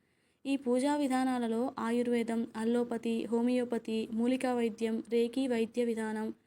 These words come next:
మనకి అలాగే రాబోవు మానసిక, శారీరక మనోవ్యాధులు తొలగించినారని, అందుకే కాబోలు ఇరవై నాలుగు బీజాక్షరాలను తీసుకొని ఇరవై నాలుగు దేవతాశక్తులను అమర్చి వారికి ఇరవై నాలుగు గురువులను అను-, వాటికి ఇరవై నాలుగు గురువులను అనుసంధానం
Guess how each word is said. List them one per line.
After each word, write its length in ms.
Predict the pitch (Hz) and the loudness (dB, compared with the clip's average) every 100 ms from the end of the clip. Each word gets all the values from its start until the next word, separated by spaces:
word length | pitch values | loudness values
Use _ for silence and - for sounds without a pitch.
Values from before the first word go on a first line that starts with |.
| _ _ 240 | _ _ -4
మనకి 340 | 247 247 262 | -4 0 0
అలాగే 440 | 233 226 247 262 | 0 0 2 2
రాబోవు 460 | 247 226 226 269 269 | 2 0 2 4 4
మానసిక, 720 | 233 226 247 254 247 240 - | 2 -2 -2 -4 -2 -4 -2
శారీరక 520 | - 220 226 247 254 | -4 -2 0 0 0
మనోవ్యాధులు 680 | 254 226 233 240 240 233 240 | -2 0 -2 0 0 2 0
తొలగించినారని, 1000 | 247 220 226 240 240 233 220 214 214 220 - _ _ _ | 0 0 0 0 0 -4 -4 -4 -4 -4 -8 _ _ _
అందుకే 380 | 220 233 277 294 | -4 -2 0 0
కాబోలు 460 | 277 240 240 220 - | 0 0 2 0 -2
ఇరవై 280 | 226 226 240 | -4 -4 -4
నాలుగు 340 | 240 233 240 | -4 -2 -2
బీజాక్షరాలను 880 | 233 220 240 269 269 285 269 269 254 | 0 0 2 0 0 0 0 2 0
తీసుకొని 640 | 233 220 - 220 214 220 - _ _ | 0 -2 -4 -4 -4 -4 -8 _ _
ఇరవై 220 | 240 254 | -2 0
నాలుగు 300 | 254 247 247 | 0 0 0
దేవతాశక్తులను 920 | 247 214 233 277 285 285 262 262 254 240 | 2 0 0 2 2 2 -2 -4 -4 -2
అమర్చి 640 | 202 208 - - 220 226 - _ _ | -2 -4 -6 -2 0 -2 -6 _ _
వారికి 320 | 240 254 254 254 | -2 0 0 0
ఇరవై 420 | 277 240 240 247 | 2 2 2 0
నాలుగు 340 | 240 240 240 | 0 0 0
గురువులను 520 | 233 233 269 277 277 - - | 2 2 4 2 0 -4 -8
అను-, 160 | 214 226 - | -6 -6 -4
వాటికి 340 | 233 233 254 | -2 -2 0
ఇరవై 180 | 240 240 | 2 2
నాలుగు 320 | 240 240 233 | 0 0 0
గురువులను 500 | 220 233 262 302 294 214 | 2 2 4 2 0 -2
అనుసంధానం 680 | 226 247 269 269 269 277 | -2 0 2 2 2 2